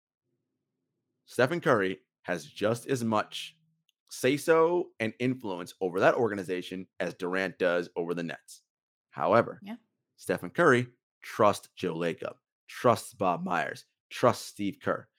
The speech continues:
Speaker 1: They're gonna put the right pieces around. They're gonna let those guys develop, and we're gonna be just fine.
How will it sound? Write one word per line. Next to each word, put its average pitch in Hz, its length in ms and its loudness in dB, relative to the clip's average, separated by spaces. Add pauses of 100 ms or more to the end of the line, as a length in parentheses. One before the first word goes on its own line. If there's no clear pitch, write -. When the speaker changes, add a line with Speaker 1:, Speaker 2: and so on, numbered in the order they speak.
(160)
Speaker 1:
They're 101 120 0
gonna 98 160 -2
put - 260 -2
the 90 80 -6
right 107 260 2
pieces 151 440 -6
around. 110 400 4 (180)
They're 98 100 -8
gonna 98 100 0
let 107 140 2
those 135 180 4
guys 143 300 8
develop, 135 500 4
and 82 140 -8
we're 90 80 -4
gonna 95 160 -4
be 85 140 -6
just 92 320 -2
fine. 78 260 -4